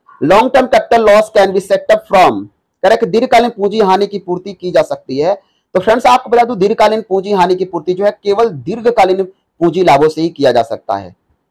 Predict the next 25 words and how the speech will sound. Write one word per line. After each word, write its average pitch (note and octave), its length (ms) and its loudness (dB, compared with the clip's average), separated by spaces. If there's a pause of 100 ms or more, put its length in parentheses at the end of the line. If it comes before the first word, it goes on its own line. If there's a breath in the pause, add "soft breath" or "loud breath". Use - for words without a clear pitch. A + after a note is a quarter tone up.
(160)
ठीक D#3 160 -2
है। A3+ 140 0 (460)
तो F#3+ 80 2
B E3 200 -4
वाला B3 260 4
option A3 200 -2
सही G#3+ 160 -4
होगा, F#3 460 2 (140)
long G3+ 280 4
term G#3 320 2
capital F#3 540 0
gain, C3 440 0 (220)
दीर्घकालीन F#3 640 0
पूंजी D3 260 -6
लाभ B2+ 180 2
से। G#2 280 -12 (1400)
चलिए A#2+ 340 -6 (280)
अगला F3 220 2
question F#3+ 360 -2
है, G3+ 340 -2 (2500)
Question G#3 260 0
number B3+ 180 2
सिक्सटी A#3+ 320 -8
फ़ाइव G3 420 2
है, A2 220 -2